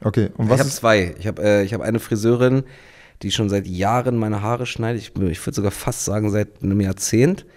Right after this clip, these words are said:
Speaker 1: Mhm.
Speaker 2: Die kommt auch zu mir nach Hause, aber die war jetzt lange im Urlaub und immer wenn die krank ist, dann geh ich, äh,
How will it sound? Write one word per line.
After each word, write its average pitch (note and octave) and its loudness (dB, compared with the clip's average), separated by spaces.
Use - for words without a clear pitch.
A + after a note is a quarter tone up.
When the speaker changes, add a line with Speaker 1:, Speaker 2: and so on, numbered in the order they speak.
Speaker 1:
Mhm. G2+ -2
Speaker 2:
Die - -12
kommt A2+ -2
auch A#2 0
zu - -6
mir A2 2
nach G#2+ -2
Hause, A#2+ 2
aber G2+ 0
die G2 -6
war G#2+ 2
jetzt - -4
lange A2 2
im A2 0
Urlaub B2 2
und G#2 -6
immer A2 -2
wenn A#2 0
die G#2+ -4
krank G#2 -2
ist, - -2
dann G2 -2
geh F#2+ 0
ich, - -6
äh, F2+ -2